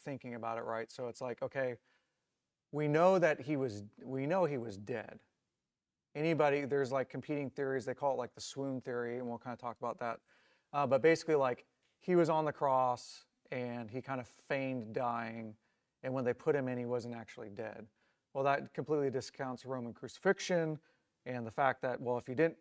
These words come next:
if you failed to kill the prisoner, you yourself would die. All these things, the brutality of it, not only, but also the fact that he was,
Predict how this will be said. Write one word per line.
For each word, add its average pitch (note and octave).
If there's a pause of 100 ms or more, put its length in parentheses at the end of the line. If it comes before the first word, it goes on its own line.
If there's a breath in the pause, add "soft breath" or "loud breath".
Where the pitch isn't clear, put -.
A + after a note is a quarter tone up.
if -
you B2
failed G3
to D3+
kill D#3+
the D3
prisoner, D3+
you D3+
yourself D3+
would D#3
die. C3+ (480 soft breath)
All D3+
these D3+
things, C#3
the C3
brutality D3+
of C#3+
it, C#3+
not C#3
only, C3+ (180)
but C#3
also C#3
the B2+
fact C3
that B2+
he C3+
was, A#2+